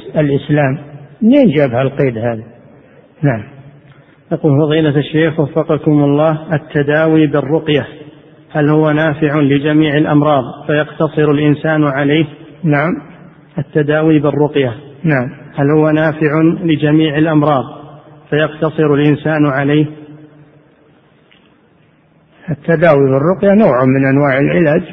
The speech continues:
Speaker 1: وهناك أدوية أنزلها الله، يعني خلقها الله، فيجمع المسلم بين الرقية وبين الأدوية،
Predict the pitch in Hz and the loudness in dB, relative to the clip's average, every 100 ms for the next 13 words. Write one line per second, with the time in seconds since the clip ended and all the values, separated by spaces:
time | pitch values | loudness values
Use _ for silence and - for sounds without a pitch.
0 | - 196 214 202 - 156 147 156 180 139 | -2 2 4 4 2 2 2 0 -2 0
1 | 135 147 143 - - - - - - - | 2 2 -2 -10 -18 -20 -20 -20 -20 -20
2 | - - - 160 147 170 156 139 143 139 | -20 -20 -2 2 4 4 4 2 2 2
3 | 139 131 - - - - - - - _ | 2 -2 -10 -18 -20 -20 -20 -20 -20 _
4 | - - _ _ _ _ - 131 139 135 | -20 -20 _ _ _ _ -8 -2 0 0
5 | 165 156 147 147 123 135 139 143 135 - | 0 0 0 0 0 2 2 0 -2 -8
6 | - - - 214 320 214 139 131 135 151 | -18 -20 -10 -2 2 2 2 2 2 2
7 | 156 160 135 139 196 165 147 190 208 202 | 0 0 0 2 2 2 0 -2 0 2
8 | 202 190 147 135 139 135 135 | 2 2 2 0 -2 -2 -2